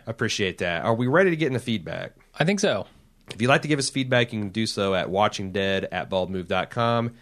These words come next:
Speaker 1: Here is a selection from the feedback bag. Dan S said, uh,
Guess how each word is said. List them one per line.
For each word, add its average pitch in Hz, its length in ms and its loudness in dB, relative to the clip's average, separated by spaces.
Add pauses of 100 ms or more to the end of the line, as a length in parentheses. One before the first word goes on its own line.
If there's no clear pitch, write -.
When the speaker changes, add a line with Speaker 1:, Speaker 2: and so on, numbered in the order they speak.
(160)
Speaker 1:
Here 143 220 0
is 131 160 0
a 123 40 -2
selection 101 800 -2 (240)
from 95 500 -4
the 95 100 -8
feedback 92 580 -4 (240)
bag. 78 540 -6 (680)
Dan 131 240 4
S 135 180 4
said, 127 600 4
uh, 113 540 4